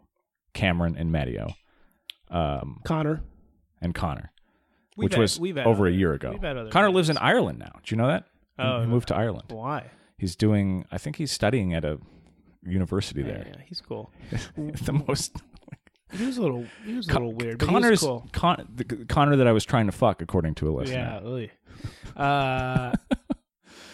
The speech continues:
Speaker 1: Um, so
Speaker 2: we've definitely had other gay guests on
Speaker 1: Who?
Speaker 2: the
Speaker 1: I can't think of any.
Speaker 2: Um, I'd have to look at the, uh,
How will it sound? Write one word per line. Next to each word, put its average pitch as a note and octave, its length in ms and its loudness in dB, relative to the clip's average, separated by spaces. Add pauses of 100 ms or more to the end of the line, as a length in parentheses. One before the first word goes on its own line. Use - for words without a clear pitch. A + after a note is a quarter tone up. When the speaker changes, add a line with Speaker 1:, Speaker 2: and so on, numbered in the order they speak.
(400)
Speaker 1:
Um, A#2 380 4
so C#3 360 6
Speaker 2:
we've A#3+ 220 0
definitely C#3+ 320 2
had A#2+ 80 -4
other A2+ 180 -8
gay G#2+ 220 -12
guests G#2+ 240 -10
on A2 80 -8
Speaker 1:
Who? E3+ 300 6
Speaker 2:
the - 60 -4 (260)
Speaker 1:
I B2+ 120 4
can't G3 240 2
think A3+ 180 0
of E3+ 100 2
any. C2 240 0 (1300)
Speaker 2:
Um, D3+ 640 0 (360)
I'd E3 160 -10
have D#3+ 240 -10
to C3+ 360 -10
look B2+ 440 -12
at - 280 -18
the, - 440 -18
uh, - 260 -18